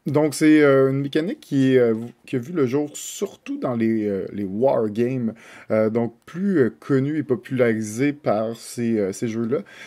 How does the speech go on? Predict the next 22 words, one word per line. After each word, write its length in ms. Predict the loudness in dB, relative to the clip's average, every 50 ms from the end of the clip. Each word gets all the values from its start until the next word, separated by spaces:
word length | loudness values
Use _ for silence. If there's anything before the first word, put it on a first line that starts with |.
| -18 -6 -2
Mais 220 | 0 2 4 4
aujourd'hui, 400 | 4 4 4 2 0 0 -2 -4
on 60 | -4 -4
va 60 | -4
regarder, 640 | 0 2 2 4 4 2 0 -2 -2 -2 0 0 0
euh, 240 | 0 2 0 0 -2 -4 -8 -10 _ _ _ _ _ _ _ -20 _ _ -10 -4
un 100 | -2 -2
petit 140 | -2 -2 -2
peu 100 | -2 -2
comment 340 | 2 4 2 2 4 0 0
ces, 380 | -2 -2 -2 0 0 0 0 0
euh, 140 | -2 -2
card-driven 560 | -2 -2 -2 -2 -2 -2 -4 -4 -4 -4 -2 0
games-là 340 | 0 0 0 2 4 4
et 80 | 4 4
ces 140 | 2 -2 -6
jeux, 180 | -4 -4 -4
euh, 360 | -2 -2 0 0 0 0 0 -2 -4 -12 -20 -20 -20 -20 _ -2
de, 160 | 0 0 0
de, 340 | 0 -4 -6 -6 -6 -8 -10 -10
de 160 | -10 -10 -10 -10 -14 -18 _
combat 480 | -2 0 0 0 0 4 6 6 6